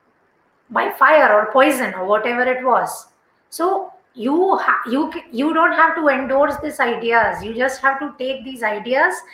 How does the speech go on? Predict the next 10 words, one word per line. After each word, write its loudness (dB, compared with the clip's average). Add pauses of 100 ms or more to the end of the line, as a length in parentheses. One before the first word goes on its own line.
(300)
and -2
you 0
have 4
to 0
work 4
a 4
perspective -6 (1120)
into 0
the 0
narrative -4